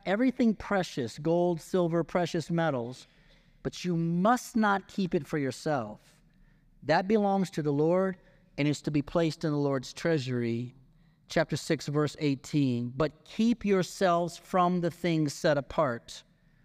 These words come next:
or you will be set apart for destruction." Keep yourselves from the things that belong to me, the things that have been set apart for me. If you don't,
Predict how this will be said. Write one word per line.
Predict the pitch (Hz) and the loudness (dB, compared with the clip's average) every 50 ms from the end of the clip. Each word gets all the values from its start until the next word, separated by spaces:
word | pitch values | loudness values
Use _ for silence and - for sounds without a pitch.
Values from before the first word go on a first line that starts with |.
| _ _ _ _ _ _ _ _ | _ _ _ _ _ _ _ _
or | - 131 | -4 -2
you | 127 139 170 170 | 0 2 2 4
will | 165 151 | 4 2
be | 135 135 | 2 0
set | 123 - - 147 139 | -2 0 0 0 0
apart | 131 - - - 135 127 120 | 0 -2 -2 0 0 0 0
for | - - | -2 -2
destruction." | 117 117 110 - - 117 104 - - - - - - _ _ _ _ _ _ _ _ _ - _ _ _ _ _ _ _ - - - _ _ _ _ _ _ _ _ _ _ - - - _ - - _ _ _ | -2 -2 -2 -2 -4 -4 -6 -6 -8 -12 -14 -16 -18 _ _ _ _ _ _ _ _ _ -20 _ _ _ _ _ _ _ -20 -20 -20 _ _ _ _ _ _ _ _ _ _ -20 -20 -20 _ -20 -20 _ _ _
Keep | - - 185 202 - - | -2 0 0 0 2 2
yourselves | 233 240 214 - - 220 196 170 156 147 143 143 147 156 - - - - - - _ _ _ _ _ _ _ _ _ _ _ _ _ _ _ _ _ - | 2 2 2 2 0 0 2 2 2 0 0 -2 -4 -6 -8 -12 -16 -20 -20 -20 _ _ _ _ _ _ _ _ _ _ _ _ _ _ _ _ _ -6
from | - 160 | -2 -2
the | 160 151 | -2 0
things | - - 196 196 190 160 | 0 2 2 4 4 2
that | 180 175 151 | 0 0 2
belong | 156 160 160 170 180 185 196 196 196 175 | 2 2 4 4 4 4 4 4 2 2
to | - - 143 | 0 -2 -4
me, | 127 113 101 98 - - _ _ _ _ _ _ _ _ _ _ _ | -4 -4 -6 -8 -12 -18 _ _ _ _ _ _ _ _ _ _ _
the | - 113 | -12 -6
things | - - 170 170 165 | 0 2 2 2 2
that | 165 175 | 2 2
have | 170 160 | 2 2
been | 165 151 | 0 0
set | 147 - - 196 185 | -2 0 2 2 2
apart | 180 165 - - 180 170 165 147 | 2 0 0 2 2 2 2 0
for | - - 156 | -2 -2 0
me. | 147 160 160 147 127 107 113 123 | 2 2 2 2 2 0 -4 -6
If | 113 - - | -8 -4 -4
you | 160 170 | -2 0
don't, | 156 175 214 208 180 151 135 131 - | 2 4 4 4 4 2 -2 -2 -6